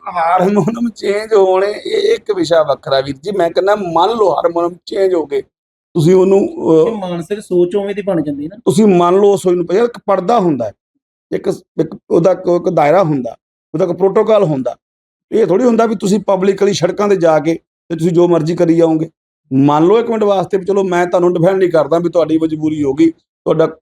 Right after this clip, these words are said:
Speaker 1: ਜੋ ਵੀ ਪਹਿਰਾ ਹੋ ਗਿਆ, ਹੋ
Speaker 2: ਕਿਹੜੀ
Speaker 1: ਗਿਆ।
Speaker 2: ਮਜਬੂਰੀ? ਐਸੀ ਕੀ ਮਜਬੂਰੀ
Speaker 1: ਨਹੀਂ,
Speaker 2: ਹੈ
Speaker 1: ਮੈਂ
Speaker 2: ਜਿਹੜਾ ਕਿ,
Speaker 1: ਐਗਜ਼ਾਂਪਲ ਤੁਹਾਨੂੰ
Speaker 2: ਅਹ,
Speaker 1: ਦੇਣਾ, ਐਗਜ਼ਾਂਪਲ ਦੇਣਾ। ਮੰਨ ਲਓ ਇੱਕ ਮਿੰਟ ਵਾਸਤੇ,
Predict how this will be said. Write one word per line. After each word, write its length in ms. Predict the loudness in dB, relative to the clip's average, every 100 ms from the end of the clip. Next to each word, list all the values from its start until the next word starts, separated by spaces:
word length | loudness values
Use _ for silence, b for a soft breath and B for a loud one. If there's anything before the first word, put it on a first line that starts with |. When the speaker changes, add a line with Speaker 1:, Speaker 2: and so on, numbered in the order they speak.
| -4
Speaker 1:
ਜੋ 220 | 2 2
ਵੀ 100 | 2
ਪਹਿਰਾ 260 | -2 0 2
ਹੋ 120 | 0
ਗਿਆ, 120 | 0
ਹੋ 40 | 0
Speaker 2:
ਕਿਹੜੀ 160 | 0
Speaker 1:
ਗਿਆ। 100 | -2
Speaker 2:
ਮਜਬੂਰੀ? 380 | -2 0 2 2
ਐਸੀ 440 | 2 0 0 -2 -2
ਕੀ 140 | -2
ਮਜਬੂਰੀ 500 | 0 0 2 2 4
Speaker 1:
ਨਹੀਂ, 100 | 4
Speaker 2:
ਹੈ 60 | 2
Speaker 1:
ਮੈਂ 80 |
Speaker 2:
ਜਿਹੜਾ 180 | 2 2
ਕਿ, 100 | 2
Speaker 1:
ਐਗਜ਼ਾਂਪਲ 380 | 2 0 -2 -2
ਤੁਹਾਨੂੰ 260 | 2 0 0
Speaker 2:
ਅਹ, 40 |
Speaker 1:
ਦੇਣਾ, 320 | -6 -8 -8
ਐਗਜ਼ਾਂਪਲ 440 | -4 -2 0 0 2
ਦੇਣਾ। 220 | 0 2
ਮੰਨ 280 | 2 2 2
ਲਓ 140 | 0
ਇੱਕ 100 | -2
ਮਿੰਟ 140 | -4
ਵਾਸਤੇ, 300 | -2 -4 -6